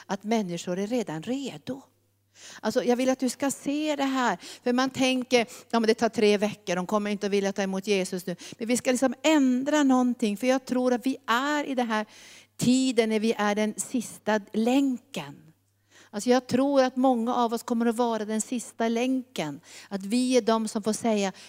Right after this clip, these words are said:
"Nu böjer vi våra knän", eller, "Nu ska vi be tillsammans. Ska du ta emot Jesus som din frälsare?" För vi lever ju nu i den yttersta tiden och Jesus kommer snart tillbaka.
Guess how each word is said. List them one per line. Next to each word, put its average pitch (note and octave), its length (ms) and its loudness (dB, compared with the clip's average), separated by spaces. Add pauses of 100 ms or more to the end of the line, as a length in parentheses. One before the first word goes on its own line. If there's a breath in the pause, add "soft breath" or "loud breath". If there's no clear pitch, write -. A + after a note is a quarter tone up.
(100)
"Nu G#3+ 100 4
böjer G#3 340 4
vi G#3 60 2
våra G3+ 220 -2
knän", G#3 480 -4
eller, G3 180 -2
"Nu F#3+ 380 -2
ska G3+ 180 -2
vi G3 120 2
be G3 260 0
tillsammans. F#3 600 -6 (240 loud breath)
Ska - 220 -2
du F#3 100 2
ta F#3+ 120 0
emot F3+ 300 0
Jesus F3+ 360 0
som F3 200 -8
din E3 140 -8
frälsare?" E3 580 -6 (280 loud breath)
För G#3 80 -2
vi A3+ 140 4
lever A#3+ 520 4
ju B3 80 2
nu A3 160 4
i G#3+ 40 2
den G#3+ 260 -2
yttersta G#3 640 -4
tiden G3+ 600 -6 (100)
och - 240 -6
Jesus F3+ 440 -6
kommer F3 260 -10
snart E3 500 -12 (100)
tillbaka. D3 640 -8